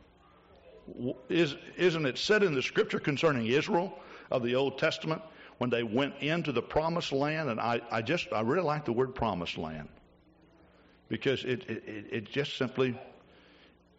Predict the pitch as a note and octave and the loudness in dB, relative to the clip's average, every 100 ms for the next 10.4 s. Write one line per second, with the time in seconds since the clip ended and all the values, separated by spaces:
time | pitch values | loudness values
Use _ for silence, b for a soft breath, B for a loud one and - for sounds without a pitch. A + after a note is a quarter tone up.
0 | - F3+ A3+ D3+ B2 B2+ D3+ - C3 B2 | -2 2 2 2 0 0 -2 -2 -2 0
1 | A2+ A2 G#2 G#2+ C#3+ G3+ G3+ G#2 G2 D#3 | 0 0 2 2 2 0 2 2 2 2
2 | F3 - B3+ G#3 - - D2 - - - | 0 0 0 -2 -6 -10 -16 -18 -20 -20
3 | - - - - _ _ _ _ - C#3+ | -20 -20 -20 -20 _ _ _ _ -6 2
4 | C#3+ C#3+ D3+ D#3 D#3 D#3 D#3 G#3+ - - | 4 4 2 0 -2 -2 -4 -6 -6 -10
5 | - B B B D#3 C#3+ D#3 C3 A2 G#3+ | -16 B B B 2 4 4 4 2 0
6 | A3 A3+ G#3+ A#2 G2+ D3 D3+ B B B | 0 2 2 2 -2 -4 -8 B B B
7 | B B _ A#2 A2 C3 F#3 G#3 - C#3 | B B _ -2 2 2 2 0 2 2
8 | C#3+ C3 B2+ A#2 A2+ A#2+ D#3 D3 A2 A#2 | 2 2 0 2 4 6 6 6 4 2
9 | C#3+ C#3+ B2+ B2 G#2+ - - G3+ - B2 | 2 0 0 0 -2 -2 -2 -2 0 2
10 | A#2+ A2 G2+ | 2 0 -2